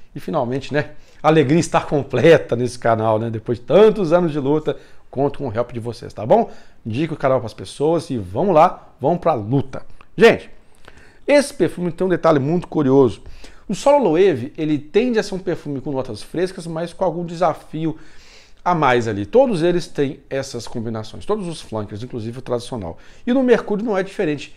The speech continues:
Ele mistura uma estrutura inicial de perfumes frescos aromáticos com uma base oriental.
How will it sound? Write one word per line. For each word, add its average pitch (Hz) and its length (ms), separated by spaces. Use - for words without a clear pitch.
Ele 208 180
mistura 175 800
uma 170 200
estrutura 220 440
inicial 208 480
de 147 100
perfumes 127 480
frescos 123 380
aromáticos 156 560
com 175 120
uma 196 160
base 160 400
oriental. 156 1080